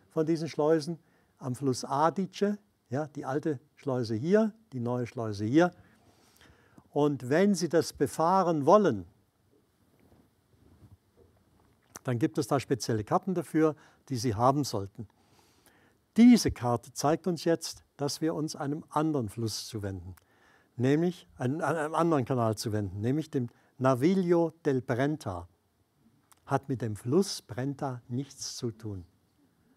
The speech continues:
Ja? Es wird auch oft gesagt, es wäre die Riviera della Brenta,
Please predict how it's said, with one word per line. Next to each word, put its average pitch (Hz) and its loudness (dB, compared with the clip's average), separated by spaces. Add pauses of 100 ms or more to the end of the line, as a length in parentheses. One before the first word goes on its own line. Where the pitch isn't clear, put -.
(600)
Ja? 151 -6 (1200)
Es - -10
wird 175 2
auch 151 4
oft - -2
gesagt, 147 2
es - -4
wäre 139 4
die 131 -6
Riviera 123 4
della 117 -2
Brenta, 110 -2